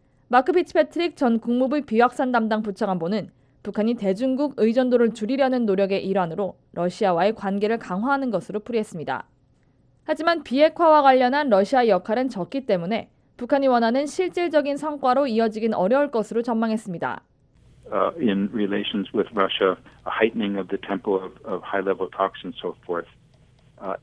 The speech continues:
Speaker 2: won't really amount in practice to, to very much.
Speaker 1: 피츠패트릭 전 부차관보는 러시아가 대북 제재에 구멍을 눈 감아줄 수 있겠지만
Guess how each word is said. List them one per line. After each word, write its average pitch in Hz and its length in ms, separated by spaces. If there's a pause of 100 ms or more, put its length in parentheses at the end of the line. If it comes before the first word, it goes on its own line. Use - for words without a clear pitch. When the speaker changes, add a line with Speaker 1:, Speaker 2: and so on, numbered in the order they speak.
(120)
Speaker 2:
won't 131 240
really 104 420 (300)
amount 98 400
in 92 160
practice 87 480 (140)
to, 92 160 (120)
to 92 140
very 90 240
much. 87 240 (220)
Speaker 1:
피츠패트릭 339 560
전 277 180
부차관보는 240 720 (140)
러시아가 220 560
대북 214 360
제재에 269 380
구멍을 226 400
눈 190 180
감아줄 277 380
수 254 160
있겠지만 185 560